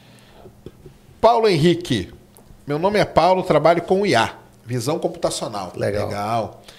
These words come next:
Speaker 1: "Iniciei na astronomia com os vídeos do Sérgio em dois mil e dezessete, com quinze anos, e comprei telescópio graças aos vídeos do Paulo
Speaker 2: Boa.
Speaker 1: em dois mil e dezoito."
Speaker 2: <laughs> Ou seja, a gente tá falindo
Speaker 1: Tá,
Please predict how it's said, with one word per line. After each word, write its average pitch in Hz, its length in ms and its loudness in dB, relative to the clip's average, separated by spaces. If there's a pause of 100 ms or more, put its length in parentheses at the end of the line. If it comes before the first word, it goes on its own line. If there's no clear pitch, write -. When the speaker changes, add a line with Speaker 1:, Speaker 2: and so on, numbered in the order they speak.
(280)
Speaker 1:
"Iniciei 139 340 -4
na 170 80 0
astronomia 160 500 0
com 170 180 -2
os 135 120 -4
vídeos 160 260 -4
do 151 80 -6
Sérgio 165 420 2
em 156 40 -8
dois 143 180 -2
mil 156 120 -4
e 185 40 -4
dezessete, 156 520 -6
com 139 160 -8
quinze 190 380 -6
anos, 185 400 -4 (360)
e 135 80 -6
comprei 165 340 2
telescópio 185 720 0
graças 165 420 0
aos 156 200 2
vídeos 165 280 -6
do - 80 -2
Paulo 139 260 4
Speaker 2:
Boa. 117 100 2
Speaker 1:
em - 40 2
dois 156 200 2
mil 175 100 -2
e 208 40 -4
dezoito." 196 420 2
Speaker 2:
<laughs> - 960 -2
Ou - 80 2
seja, 143 300 4
a 139 40 2
gente 156 200 0
tá 175 100 6
falindo 165 500 4
Speaker 1:
Tá, 127 60 6